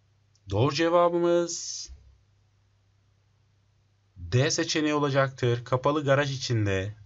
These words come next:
uzun süre çalıştırılan aracın egzoz gazına maruz kalındığında egzoz gazı zehirlenmesi meydana gelebilir arkadaşlar. Yerleşim yeri içinde trafik işaret levhalarına yaklaşım yönünde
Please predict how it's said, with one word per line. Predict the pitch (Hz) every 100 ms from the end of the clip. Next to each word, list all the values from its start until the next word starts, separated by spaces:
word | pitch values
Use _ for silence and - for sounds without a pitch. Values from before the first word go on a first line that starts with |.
| -
uzun | 110 151
süre | 151 - 120 110
çalıştırılan | 113 113 - 127 127 123
aracın | 113 110 104 95 - _ _ _ _
egzoz | 117 120 - 151 131
gazına | 120 110 107
maruz | 104 120 135 143
kalındığında | - 127 110 101 95 90 90 98 - _ _ _ _ _
egzoz | 127 123 147 156 -
gazı | 127 110
zehirlenmesi | 107 139 135 123 117 113 107 - 139 147 _ _ _ -
meydana | 127 127 110 127
gelebilir | 123 113 110 104 98
arkadaşlar. | 92 - 90 82 - 87 85 - _ _ _ - _ _ _ _ _ _ _ _ _ _ _ _ _ _ _ _ _ _
Yerleşim | 104 113 139 156 - 185
yeri | 170
içinde | 180 - 131 107
trafik | 127 135 - -
işaret | 139 151 143 160 151
levhalarına | 135 113 113 107 98 98
yaklaşım | 117 120 139 135 160 151
yönünde | 127 107 90 87 95